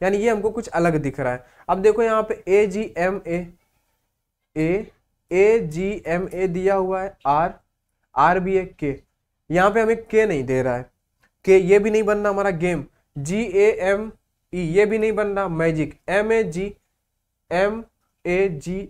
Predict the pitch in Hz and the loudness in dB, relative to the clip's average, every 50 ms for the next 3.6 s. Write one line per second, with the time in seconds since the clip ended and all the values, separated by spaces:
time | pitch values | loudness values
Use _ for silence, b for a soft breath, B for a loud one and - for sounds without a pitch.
0 | - _ - 147 160 175 175 170 - 147 151 160 180 190 190 185 233 220 226 196 | -12 _ 0 0 2 2 0 -4 -6 -6 -2 0 0 2 2 0 -2 -4 -2 0
1 | 160 151 147 139 131 131 123 120 113 113 110 110 b b b b 170 180 196 220 | 0 2 2 0 0 -4 -6 -6 -8 -10 -10 -12 b b b b -4 -2 -2 -2
2 | 254 196 196 - 202 214 233 233 247 233 214 196 202 226 226 247 247 240 233 220 | 0 -2 -2 0 2 2 2 2 0 0 2 2 2 0 0 -2 -4 -2 0 0
3 | 208 185 170 160 160 175 202 208 220 233 233 247 | 0 2 2 0 0 -2 -2 -4 -6 -6 -6 -6